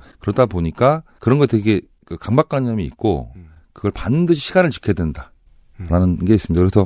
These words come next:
Speaker 1: 저희 노동조합이 역사가 꽤 오래 긴데
Speaker 2: 그래요?
Speaker 1: 저희들의
Speaker 2: 음.
Speaker 1: 노동조합의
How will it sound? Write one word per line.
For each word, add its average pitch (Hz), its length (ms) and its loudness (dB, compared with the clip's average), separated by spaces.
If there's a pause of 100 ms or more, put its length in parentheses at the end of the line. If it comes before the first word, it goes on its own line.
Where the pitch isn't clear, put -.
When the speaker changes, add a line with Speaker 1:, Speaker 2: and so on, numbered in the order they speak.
(440)
Speaker 1:
저희 110 160 0
노동조합이 117 680 4
역사가 110 400 0
꽤 120 60 2
오래 95 160 2
긴데 85 500 0 (260)
Speaker 2:
그래요? 76 300 -18
Speaker 1:
저희들의 104 320 -2
Speaker 2:
음. 73 80 -12 (560)
Speaker 1:
노동조합의 120 440 0